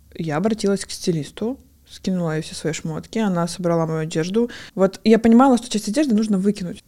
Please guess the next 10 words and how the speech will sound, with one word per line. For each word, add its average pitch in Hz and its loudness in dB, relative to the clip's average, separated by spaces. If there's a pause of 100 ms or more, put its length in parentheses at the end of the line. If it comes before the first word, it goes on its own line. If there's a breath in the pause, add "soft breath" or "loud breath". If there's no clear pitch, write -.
в - -14
переработку 180 4
сдать, 170 -4
точнее. - -10
Ну, 233 -4
типа, - -2
от 165 -2
неё 233 6
надо 214 6
избавиться. 180 -2